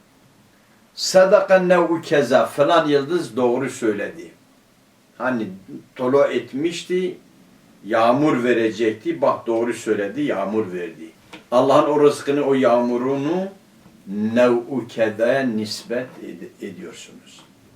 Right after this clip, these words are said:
Ala mezhebin, öyle bir mezhep cihetiyle yüeddi ilel ihmali ve tatili, yani siz ihmal ve tatilde yol açan bir mezhebi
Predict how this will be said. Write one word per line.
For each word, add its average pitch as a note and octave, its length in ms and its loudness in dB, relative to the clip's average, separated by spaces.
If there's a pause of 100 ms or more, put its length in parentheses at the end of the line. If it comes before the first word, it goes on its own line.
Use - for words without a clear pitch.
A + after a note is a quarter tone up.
(1300)
Ala E3 320 6
mezhebin, F3 760 4
öyle D#3+ 360 4
bir D#3+ 140 8
mezhep D3 580 4 (280)
cihetiyle B2+ 720 0 (760)
yüeddi D3+ 460 2
ilel C#3+ 560 4
ihmali A2 600 -2 (3250)
ve G3+ 240 6
tatili, D3 540 0
yani D3+ 360 0
siz F3+ 440 -8
ihmal D#3 500 0
ve C#3 180 4
tatilde C3+ 1120 -2
yol D3 260 4
açan D3 440 -2
bir C3+ 140 -4
mezhebi B2+ 840 0